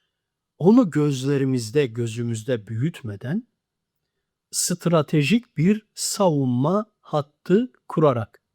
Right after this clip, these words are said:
yapmalıyız. Sevgili arkadaşlar, o stratejik savunma hattını nasıl kurabiliriz? Evet, öncelikle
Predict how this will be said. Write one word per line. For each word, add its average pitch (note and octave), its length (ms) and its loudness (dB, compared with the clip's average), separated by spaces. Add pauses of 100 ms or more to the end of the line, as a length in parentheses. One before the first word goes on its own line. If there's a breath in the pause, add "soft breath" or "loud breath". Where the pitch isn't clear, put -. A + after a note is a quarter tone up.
yapmalıyız. A2 1000 -10 (960)
Sevgili D3 460 2
arkadaşlar, A2+ 720 -4 (960)
o A3+ 180 6
stratejik D#3 880 -4 (400)
savunma D3 640 2
hattını F3+ 600 -4
nasıl C#3+ 340 -6 (320)
kurabiliriz? - 960 -16 (1400)
Evet, F3 360 0 (340)
öncelikle G3 720 2